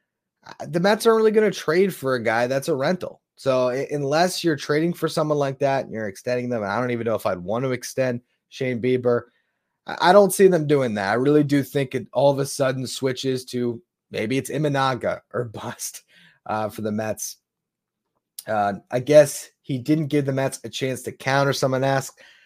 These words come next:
I don't know. I, I, I think they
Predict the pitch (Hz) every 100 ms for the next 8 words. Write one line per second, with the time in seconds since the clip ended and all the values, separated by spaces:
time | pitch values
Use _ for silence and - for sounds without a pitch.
0 | _ _ _ _ _ 196 269 285 277 277
1 | 127 - - 127 160 165 - 156 - 180
2 | 196 214 - - _ 143 135 156 190 214
3 | 220 208